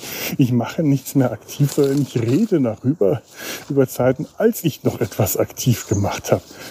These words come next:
Schlimm, wenn man sich das erstmal so, äh, eingestehen muss. Ich bin nicht mehr aktiv.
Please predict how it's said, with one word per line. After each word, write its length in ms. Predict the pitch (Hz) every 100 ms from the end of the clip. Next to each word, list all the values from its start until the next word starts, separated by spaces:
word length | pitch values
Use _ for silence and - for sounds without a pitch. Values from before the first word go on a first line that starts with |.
| -
Schlimm, 520 | - - 76 175 214
wenn 80 | 127
man 120 | 104
sich 200 | - -
das 180 | - -
erstmal 440 | 107 - - 98
so, 300 | - 110 101 - - - - - - -
äh, 200 | - 104 - - - -
eingestehen 680 | 127 131 113 - 117 110 101
muss. 260 | 107 - - - - -
Ich 160 | -
bin 240 | - 113 90
nicht 260 | 135 -
mehr 140 | 131 147
aktiv. 580 | - - - 170 -